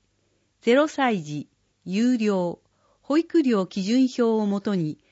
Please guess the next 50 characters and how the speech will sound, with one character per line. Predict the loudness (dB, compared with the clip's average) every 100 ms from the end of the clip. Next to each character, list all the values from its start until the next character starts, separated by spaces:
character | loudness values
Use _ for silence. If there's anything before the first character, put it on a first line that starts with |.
| _ -12
所 | -6 -2
得 | 0 2
に | 4 4
応 | 0
じ | -2 -4
て | -6
負 | -6 -6
担。 | -4 -4 -8 _ _ _ _ _ _
一、 | -10 -2 2
二 | 4 2
歳 | 0 -2 -2
児、 | -6 -10 -12 _ _ _ -4
無 | -2
料、 | 0 0 -2 -6 _ _ _ _ _
給 | 0 2
食 | 2 -2 -2
費 | -4 -4
相 | 2 2 2
当 | 2 0
分 | 0 -2 0
の | 0
み | -2
負 | -6 -6
担。 | -4 -4 -10 _ _ _ _ _
一 | -10 -8
ヶ | -4 -2
月 | -2 -4 -8 -8 _ _ -6
六 | -6 -6
千 | -4 -2 -2
円。 | -2 -4 -6 -14 _ _ _ _ _ _ _ -4
課 | -2
税 | 0 -2
世 | 0 -4
帯 | -2 -2 0
の | -2
保 | -2
育 | -2 -2 -2
料 | 0 0
は | -2 -6 -12 _ _ _
多 | -4
子 | -4 -6
軽 | -2 0
減 | 0 -2 -2
が | -4 -6
適 | -8 -6 -4
用 | -2 -4
さ | -6
れ | -4
ま | -6 -8
す。 | -14 _